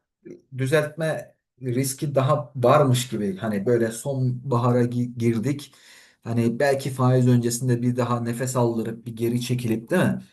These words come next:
Bir alan açıp ondan sonra tekrar bir yukarı yönlü hareket olur mu? Bu hafta sanki bir tık daha düzeltme ihtimali yüksekmiş gibi geliyor.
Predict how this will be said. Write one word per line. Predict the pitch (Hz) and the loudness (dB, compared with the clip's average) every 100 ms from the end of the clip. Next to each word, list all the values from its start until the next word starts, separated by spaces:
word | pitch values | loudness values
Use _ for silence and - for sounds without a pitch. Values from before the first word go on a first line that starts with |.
| _ | _
Bir | 120 127 | -4 2
alan | 127 143 123 | 4 6 4
açıp | - - | -2 -6
ondan | 113 131 | -4 -2
sonra | 147 147 139 | 0 0 0
tekrar | 160 156 143 131 | -2 2 2 2
bir | |
yukarı | 131 123 123 127 | -2 -4 0 4
yönlü | 127 120 | 4 2
hareket | 117 113 156 139 | -2 -8 -8 -6
olur | 131 | -4
mu? | 117 151 185 - - | -2 -4 -8 -12 -6
Bu | |
hafta | - - 147 | -4 -4 -4
sanki | 156 139 127 - | -4 -4 -6 -10
bir | 196 | -8
tık | 190 - | -8 -4
daha | 143 143 | 0 0
düzeltme | 127 135 131 143 | 2 0 0 -2
ihtimali | 123 - 160 160 | -6 -2 0 0
yüksekmiş | 127 123 120 - | -2 -10 -10 -8
gibi | 156 | -6
geliyor. | 143 139 123 - | -2 2 2 2